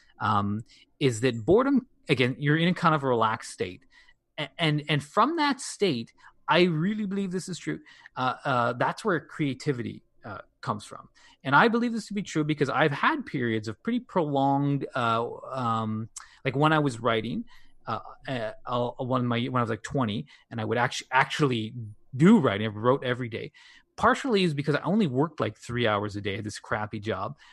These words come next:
Go to work three hours a day. I spent a lot of time kinda, like, and I would entertain myself, and then I'd be bored. And what, and if you're bored for a period of time, it's like some, for me, and this might not be the, true for everybody, but for me, if I'm bored, if I'm allowed to sit and I get to this relaxed state and I'm starting to feel bored,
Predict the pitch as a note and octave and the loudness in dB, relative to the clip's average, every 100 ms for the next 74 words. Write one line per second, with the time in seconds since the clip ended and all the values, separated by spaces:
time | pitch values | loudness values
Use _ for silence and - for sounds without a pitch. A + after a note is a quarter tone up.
0 | - F#3+ E3+ E3+ E3+ G3 A3+ C#4 C4+ C#3 | -2 2 6 6 4 4 6 6 6 4
1 | B2+ - - F3+ C#4+ B3+ G3 G#3 - D#3 | 2 0 -6 -2 4 6 6 4 2 0
2 | E3 D#3 C#3 _ _ - D#3 E3 E3+ C#3 | 2 0 -2 _ _ -2 4 4 6 4
3 | B2+ A#2 - _ _ _ _ F3+ D3+ D3+ | 2 -2 -10 _ _ _ _ 2 6 6
4 | D3 C#3+ D3+ C#3+ C#3 C#3+ C#3 D#3 F3+ F#3 | 4 2 2 4 4 4 4 2 2 2
5 | D3+ C3 G#2 D3+ D3 - _ _ _ _ | 0 -2 0 2 0 -4 _ _ _ _
6 | _ - C#3+ C#3+ B2+ D#3+ - F3 F#3+ D4+ | _ -2 0 2 2 0 0 2 2 2
7 | C#4+ D#3 A3 C4 A3 G3 - A3+ F3 - | 0 0 0 0 -4 -6 -4 -6 -4 -4
8 | G#3 C#3+ C#3 B2+ - - - B3+ F4 D4+ | -2 -2 -4 -10 -12 -10 -2 -2 -2 -8
9 | D#3+ _ - D3+ - - - F3+ F3 F3 | -12 _ -18 -18 -18 -20 0 4 4 4
10 | G3 G#3+ G#3 G3+ G3 F#3 F#3 E3+ _ - | 2 2 2 0 -2 -2 -6 -8 _ -10
11 | E3 E3+ D#3+ - G3 G3+ A#3 F#3 A#2+ B2 | -8 -6 -6 -4 -2 0 0 2 0 -2
12 | D3+ - F3+ A#3+ C#4+ D3 - F#3 D4+ A3 | -4 -2 2 2 0 -4 -4 -2 0 2
13 | E3 F3 D#3 F3 G#3+ G3+ D3+ - D#3+ C#3+ | 2 2 2 0 2 -2 -4 -2 0 0
14 | B2+ C#3 D#3 - B2 C#3 - D3+ C#3+ A2+ | -4 -4 -6 -6 -4 -4 -4 -4 -4 -6
15 | - D3+ F3 - C#3 A#2 C#3+ | -8 -8 -8 -8 -6 -2 -2